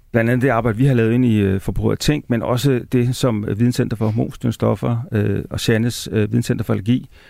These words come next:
men også at, øh, journalister, øh, er blevet interesseret i det, og, hvad kan man sige, myndigheder er, er også begyndt at fortælle omkring de her problemer med kemikalier. Det har gjort, at der er en, en øget bevidsthed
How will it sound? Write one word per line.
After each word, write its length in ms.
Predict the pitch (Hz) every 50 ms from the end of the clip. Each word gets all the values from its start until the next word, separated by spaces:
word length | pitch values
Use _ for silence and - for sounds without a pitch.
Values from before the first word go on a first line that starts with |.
| - _ _ -
men 120 | 127 131
også 360 | 135 135 127 - 156 147 - -
at, 140 | 123 127 - - _ _ _ _ _ _ _ _ _ _ _ _ - -
øh, 160 | 113 107 101
journalister, 600 | 98 - - 117 113 131 175 165 - - 170 165 - -
øh, 60 | 123 117 110
er 40 | 110
blevet 180 | - - 127 120
interesseret 480 | 113 - 127 117 - - 135 131 131 131
i 60 | 127
det, 140 | 123 131 -
og, 280 | - - 101 95 95 - _ _
hvad 100 | - 104
kan 60 | - 107
man 40 | -
sige, 140 | - 117
myndigheder 520 | 117 127 139 156 165 160 147 131 123 117 - -
er, 280 | 110 101 101 107 98 - - -
er 120 | 113 113 -
også 200 | - 113 - -
begyndt 220 | - 117 131 - -
at 60 | -
fortælle 460 | - - - - - 185 - 156 -
omkring 380 | - - - 110 - - - - -
de 40 | 120
her 80 | 113
problemer 440 | - 120 110 - 120 - - 123 123
med 140 | 113 107 104
kemikalier. 560 | - - 110 110 104 - 113 113 - 107 110 - - - - - - - _ _ _ _ -
Det 60 | 143
har 40 | 147
gjort, 320 | - - 151 156 - - -
at 320 | - 127 - - - - - _ _ _ _ _ _ _ _ -
der 80 | 120
er 40 | 117
en, 200 | 127 131 123 127 -
en 140 | 123 120 -
øget 200 | 143 143 156 151
bevidsthed 540 | 151 135 123 135 127 - - - 151 147